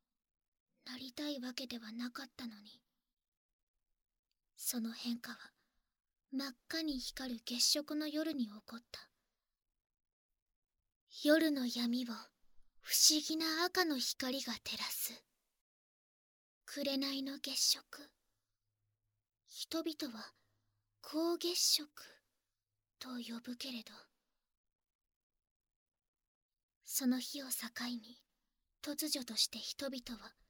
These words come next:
不可思議な力に目覚めます。ただの人間をおとぎ話の悪魔のような姿に変えてしまうほどの力。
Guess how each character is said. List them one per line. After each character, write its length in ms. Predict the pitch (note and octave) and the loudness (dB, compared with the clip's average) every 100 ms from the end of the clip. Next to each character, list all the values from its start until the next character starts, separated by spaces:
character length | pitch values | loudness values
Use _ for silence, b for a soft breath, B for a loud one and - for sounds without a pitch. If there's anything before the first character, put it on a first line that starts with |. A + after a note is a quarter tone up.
| _ _ _ _ | _ _ _ _
不 160 | - | -10
可 80 | - | 0
思 240 | D#4 - E4+ | 4 4 4
議 80 | C#4 | 0
な 140 | A3+ | 2
力 400 | - - B3+ C4 | 4 4 2 -2
に 160 | B3+ G#3 | -2 -2
目 140 | A3+ | -4
覚 160 | A#3+ A#3 | 0 0
め 160 | B3 | 0
ま 80 | B3+ | -2
す。 260 | - - - _ _ _ _ _ _ _ _ _ _ _ _ _ _ _ _ _ _ _ _ _ _ _ _ _ _ - | -6 -10 -14 _ _ _ _ _ _ _ _ _ _ _ _ _ _ _ _ _ _ _ _ _ _ _ _ _ _ -10
た 160 | C4+ | -8
だ 140 | C4 B3+ | 0 2
の 120 | A3 | 2
人 300 | G#3+ A#3 A#3+ | 0 0 2
間 340 | A#3+ B3 B3 | 0 -2 -4
を 60 | A#3+ - b b b b _ - | -6 -10 b b b b _ -12
お 100 | C#4 | -4
と 140 | D4 | -2
ぎ 120 | D4+ | 0
話 400 | D#4+ E4 E4+ - | 2 2 6 6
の 240 | B3+ A#3+ C#4+ | 6 2 0
悪 180 | E4+ F4+ | -2 -2
魔 120 | E4 | 0
の 100 | C4 | 0
よ 200 | A#3+ B3+ | -2 0
う 40 | |
な 120 | A#3+ | -2
姿 440 | A#3 C4+ B3+ B3 A#3 | -2 -4 -4 -6 -8
に 160 | G#3+ - | -10 -10
変 180 | C4+ B3+ | -6 -4
え 20 | |
て 80 | B3+ | 2
し 180 | B3+ C4 | 4 4
ま 160 | B3+ C4 | 2 -4
う 60 | |
ほ 160 | - C4 | -8 -6
ど 100 | B3+ | -4
の 160 | C4 | -4
力。 380 | B3 - - B3 | 2 2 2 -6